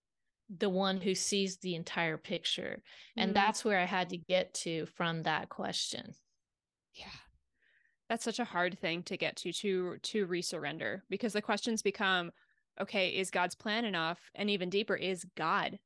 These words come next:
Speaker 2: enough? And recognizing that, of
Speaker 1: Mm-hmm.
Speaker 2: course, you and I as Christians believe the answer to that is yes, but the reality of that in our lives, sometimes it feels like a no. And so being able to resurrender
Speaker 1: Yes.
Speaker 2: to the Lord and offer yourself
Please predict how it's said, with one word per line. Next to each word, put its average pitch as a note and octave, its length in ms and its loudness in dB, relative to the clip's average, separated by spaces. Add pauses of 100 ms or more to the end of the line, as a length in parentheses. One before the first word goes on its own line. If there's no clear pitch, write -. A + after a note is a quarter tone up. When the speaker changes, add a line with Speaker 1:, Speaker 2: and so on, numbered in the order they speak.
(120)
Speaker 2:
enough? F3 380 -4 (760)
And F#3+ 160 -2
recognizing F#3+ 680 0
that, F3+ 120 0
of F3+ 100 0
Speaker 1:
Mm-hmm. G#3 80 -2
Speaker 2:
course, F3+ 200 -2
you F#3+ 120 2
and F#3 80 0
I F#3 100 2
as F3+ 160 0
Christians G3+ 400 -2
believe F#3 260 0
the D#3+ 140 -2
answer G3 200 -4
to F#3 40 -2
that F#3 180 -2
is F3+ 160 -6
yes, A3 560 0 (540)
but F#3+ 160 2
the F#3+ 80 0
reality F#3 500 4
of F#3+ 100 2
that F3+ 140 0
in F3 100 -4
our D#3 120 -2
lives, F3+ 420 2
sometimes G3 480 0
it E3 120 0
feels G3+ 280 0
like E3+ 160 -4
a D3 60 -4
no. F3 420 -4 (920)
And G3 120 -2
so G3 140 0
being F#3+ 300 4
able F3+ 220 2
to G3+ 240 0
resurrender F#3 800 2
Speaker 1:
Yes. - 120 -12
Speaker 2:
to G#3+ 100 -2
the F#3 100 -2
Lord F3 240 0
and F3 100 -2
offer F3 260 -4
yourself F3 580 -4